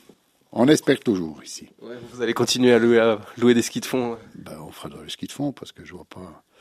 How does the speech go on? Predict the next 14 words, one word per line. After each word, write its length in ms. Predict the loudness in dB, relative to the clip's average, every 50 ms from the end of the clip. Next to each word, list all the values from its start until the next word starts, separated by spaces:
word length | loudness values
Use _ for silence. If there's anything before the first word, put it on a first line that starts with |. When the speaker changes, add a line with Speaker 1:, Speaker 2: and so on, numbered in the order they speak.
| -20 -20 -20 -20 -20 -20 _ _ -2
Speaker 1:
l'hiver 480 | 0 2 4 4 4 4 4 4 0
ici, 320 | -2 -4 -4 -4 -4 -4 -4
euh, 300 | -6 -6 -8 -8 -10 -10 -12 -12
sur 320 | -14 -14 -14 -14 -16 -18 -18
quel, 180 | -18 -18 -18 -18 -18 -18 -18 -20 -20 _ -20 -20 -20 _ _ _ _ _ _ _ _ _ _ _ -18
quel 140 | -14 -14 -12
moyen 340 | -12 -12 -14 -14 -14 -16 -16
on 120 | -16 -16 -16
aurait 240 | -16 -16 -16 -16
de 60 | -18 -18
faire 260 | -18 -16 -14 -14 -14
autre 240 | -14 -12 -12 -12 -10
chose, 320 | -10 -10 -10 -10 -12 -14
quoi. 120 | -20 -20